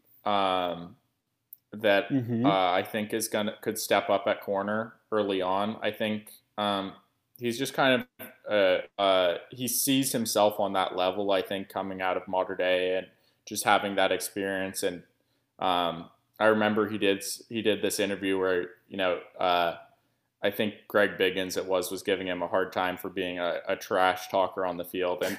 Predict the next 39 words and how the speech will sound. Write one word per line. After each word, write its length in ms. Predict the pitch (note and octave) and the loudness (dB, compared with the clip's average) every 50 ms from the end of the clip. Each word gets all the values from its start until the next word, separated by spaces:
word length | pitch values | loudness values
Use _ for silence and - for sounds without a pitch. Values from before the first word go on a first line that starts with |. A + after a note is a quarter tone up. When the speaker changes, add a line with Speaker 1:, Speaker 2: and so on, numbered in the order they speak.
| - - | 0 0
Speaker 1:
I 100 | A2 A2 | 0 2
kind 220 | - C#3+ C3+ C3 | 4 4 4 4
of 120 | A#2+ - A2+ | 4 4 4
like, 240 | G#2+ G2+ G2+ - - _ _ _ - | 4 4 2 0 -6 _ _ _ 6
that's 260 | B2+ C3+ C#3 - - | 8 8 8 8 6
the 140 | F3+ D3+ G#2+ | 6 6 8
energy 440 | A#2+ C3 C#3+ C3+ B2 A#2+ B2 A2+ G#2+ | 8 8 6 6 4 2 0 -2 -2
you're 220 | G2+ G2+ G2+ G#2 | 0 -2 -2 0
gonna 200 | G2+ A2+ G#2+ G2 | 0 2 4 4
have 220 | G#2+ G#2+ G2+ G2 - | 6 6 4 4 2
to 100 | F#2 F2 | 0 -2
have 380 | F#2 G2+ G2 G2 G2 F#2+ F2+ F2+ | 0 2 4 6 6 4 4 2
as 120 | F2 - | -2 -4
a 80 | F2+ F2 | -6 -6
freshman 720 | - - G#2+ G2+ G2+ - - - G2 F#2+ F#2+ F2+ F2+ F2 - _ _ _ _ _ _ - | -2 2 2 4 4 2 -2 -6 -6 -4 -4 -4 -4 -8 -12 _ _ _ _ _ _ -2
to 140 | A#2 G#2 G2+ | 0 0 0
kind 280 | - A#2 G#2 G2 G2 | 2 0 0 0 0
of 100 | F#2 - | -2 -2
step 380 | - - - G#2+ G2 F#2+ - F#2+ | -4 0 2 4 4 4 2 0
in 480 | F#2+ G2 F#2+ F#2+ F#2+ F#2+ F#2 F#2 F#2+ - _ _ | -2 -2 -2 -2 -2 -4 -6 -8 -10 -12 _ _
and, 540 | G#2 G#2 G2 F#2+ F#2 F2+ F2 E2+ E2 - - - _ _ _ _ - | -4 -2 0 0 0 0 -2 -4 -8 -12 -16 -20 _ _ _ _ -2
uh, 140 | F#2 F#2 F2 F#2 | 0 0 0 -2
you 80 | G#2+ | -2
know, 160 | G#2 F#2+ F#2 | 0 0 0
fight 340 | F#2 - - G#2 G2+ G#2 - - | 0 0 2 4 4 4 2 -2
for 120 | G2+ F#2 | -4 -2
reps 360 | F#2 F#2 F#2+ F#2 - - - | 0 2 2 2 0 -2 -6
at 120 | - - - | -6 -8 -8
corner. 520 | - F#2+ F#2+ G2 F#2 F#2 F2+ F2+ F2+ F#2 D3+ B2+ | -6 -4 -2 -2 -2 -2 -4 -4 -4 -4 -2 6
Speaker 2:
Yes, 320 | C3 D#3 A#2+ G2+ - - - | 10 10 10 10 8 4 6
but 140 | - C#3 G#2+ | 8 10 10
I 80 | C3+ | 12
was 80 | C#3 B2+ | 10 10
gonna 100 | C3 C3 | 8 6
Speaker 1:
Um, 40 | - | 6
Speaker 2:
say 140 | C#3 B2 A2 | 8 8 8
especially 540 | - - - - C3 B2+ - - - - - | 6 4 6 6 6 6 6 2 -2 -4 -4
at 100 | - - | -6 -6
corner. 400 | - G#2+ - E2 D#2+ - - | -4 -4 -4 -2 -4 -6 -8